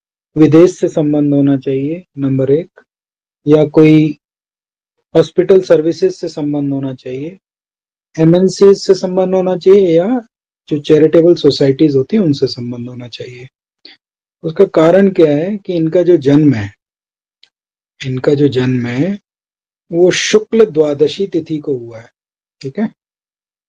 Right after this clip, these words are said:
तो द्वादशी का अर्थ क्या हुआ? बारहवें स्थान पे शासन करने वाली, ठीक है? शुक्ल द्वादशी,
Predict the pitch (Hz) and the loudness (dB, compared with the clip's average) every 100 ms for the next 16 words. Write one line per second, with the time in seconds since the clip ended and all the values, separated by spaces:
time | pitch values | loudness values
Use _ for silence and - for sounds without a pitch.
0 | _ _ _ - 156 185 214 160 160 143 | _ _ _ 0 4 6 4 4 0 2
1 | 156 - 170 180 170 160 - _ _ _ | 0 0 -2 0 0 -2 -8 _ _ _
2 | 143 135 - 147 143 156 233 240 _ _ | -12 -12 -2 2 4 4 2 -4 _ _
3 | 135 131 139 156 151 - 127 131 196 208 | -6 -2 2 2 0 -4 -6 -2 0 -2
4 | - 113 - 120 113 110 107 107 98 101 | -6 -10 -12 -14 -14 -12 -10 -10 -14 -14
5 | 107 _ _ - 95 - - _ _ _ | -16 _ _ -20 -20 -20 -20 _ _ _
6 | 143 165 165 _ _ _ _ _ _ _ | -8 -6 -6 _ _ _ _ _ _ _
7 | _ _ - 185 185 165 131 117 107 110 | _ _ 0 2 4 2 0 -8 -10 -10
8 | 117 | -12